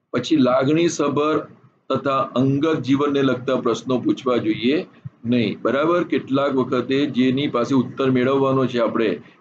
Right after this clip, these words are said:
એના અંગત પ્રશ્નો, અંગત જીવનને લગતા પ્રશ્નો પૂછવા જોઈએ નહીં, બરાબર? અને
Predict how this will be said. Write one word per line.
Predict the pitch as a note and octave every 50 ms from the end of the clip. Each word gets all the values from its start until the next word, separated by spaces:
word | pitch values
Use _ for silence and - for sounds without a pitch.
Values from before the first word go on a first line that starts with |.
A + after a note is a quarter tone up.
| _ _ -
એના | B2 B2+ C3 C#3 C#3 C#3 C3+
અંગત | C#3 - - A#2 B2 C3 C3 C#3+ D3 D3 D3
પ્રશ્નો, | - C#3 B2+ - - - C3 C3 C3 C3+
અંગત | C#3 B2+ A#2+ B2+ C3 C3+ D3 D3 C3+ G#2+
જીવનને | A#2 B2+ B2+ C3 B2+ B2+ B2+ B2+ B2+
લગતા | B2 A#2 G#2+ - - B2+ A#2
પ્રશ્નો | A2 A2+ A2 - - - B2 B2 A#2+
પૂછવા | A#2+ - G#2 G#2 A2+ A#2+ A#2+ A#2
જોઈએ | A2+ G#2+ G#2+ G#2+ A2 A#2+ B2+ D3 F3 - - - - - _ _ _ _ A2+
નહીં, | A#2 A2+ A#2 A2+ G#2 F#2 - - - - - _ _ _ -
બરાબર? | A2 A#2+ C3+ C#3+ D3+ D#3 D#3 D3+
અને | C3+ C3 C3 C3 C3 C3